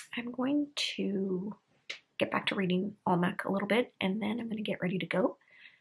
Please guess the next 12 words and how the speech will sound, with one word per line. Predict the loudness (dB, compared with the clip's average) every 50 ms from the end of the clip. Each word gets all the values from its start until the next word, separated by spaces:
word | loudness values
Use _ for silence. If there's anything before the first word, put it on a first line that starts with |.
| _ -8 -6
I | -6
hope | -4 -2 -2 -2 -2 -2
you're | -4 -4
having | -2 -2 -2 -2 -2 -4
a | -4
great | -2 -2 -2 -2 -2
fi-, | -2 -2 -2 -2 -2 _ -10 -6 -2
Friday. | 2 4 4 4 4 2 2 2 2 0 -2 _ _ _ _ _ _ -10
It's | -8 -8 -8
Friday, | -10 -10 -8 -6 -4 -2 -2 -2 -4 -6 _ _ _ _ -6
not | -6 -6 -6 -6
Friday. | -4 -4 -4 -2 -2 -4 -4 -4 -4 -6